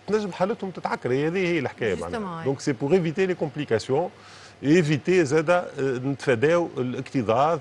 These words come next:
Speaker 1: كان والله لا يقدر
Speaker 2: نعم.
Speaker 1: يصيروا عدد كبير نتاع حالات باش ما يصيرش مستشفيات يوليو يتعباو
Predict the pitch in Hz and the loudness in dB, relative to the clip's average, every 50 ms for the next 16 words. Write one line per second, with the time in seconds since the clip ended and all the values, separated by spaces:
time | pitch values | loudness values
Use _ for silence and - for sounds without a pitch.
0 | - - 135 131 131 131 131 127 107 113 117 110 110 110 110 113 110 110 110 107 | -2 0 0 0 0 0 -4 -6 -6 -8 -8 -8 -8 -8 -6 -6 -6 -4 -4 -4
1 | 107 104 101 - 131 117 101 104 101 95 180 151 123 107 98 98 92 90 104 101 | -6 -6 -6 -4 -4 -4 -2 -4 -4 -4 -6 -6 -6 -4 -2 -4 -2 -4 -4 -4
2 | 113 107 - - - 107 110 110 90 87 - - - - 92 85 90 107 131 151 | -4 -6 -6 -8 -8 -6 -4 -4 -4 -4 -6 -8 -8 -6 -6 -6 -4 -2 -2 -2
3 | 143 117 - - 135 123 120 110 - 147 151 123 113 - - 104 95 - - 113 | -4 -6 -8 -8 -6 -4 -4 -4 -4 -4 -4 -4 -6 -6 -8 -10 -10 -8 -8 -10
4 | - - 90 98 127 135 120 - 110 110 120 127 110 92 - - - 80 80 104 | -8 -8 -6 -4 -2 -2 -4 -4 -6 -8 -6 -6 -6 -8 -10 -12 -14 -10 -6 -4
5 | 117 131 | -4 -4